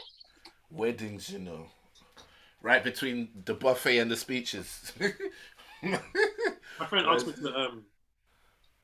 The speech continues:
Speaker 2: be part of her show today, and I said no.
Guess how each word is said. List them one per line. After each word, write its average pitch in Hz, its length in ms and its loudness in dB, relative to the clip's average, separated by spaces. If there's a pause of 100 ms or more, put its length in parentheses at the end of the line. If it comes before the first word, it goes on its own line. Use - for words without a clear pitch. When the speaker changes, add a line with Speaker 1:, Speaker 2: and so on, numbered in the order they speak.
(560)
Speaker 2:
be 156 80 -6
part 151 240 -2
of 143 100 -4
her 143 100 -2
show 160 440 -4
today, 170 380 -4
and 131 100 -8
I 131 40 -6
said 131 240 -4
no. 135 260 -10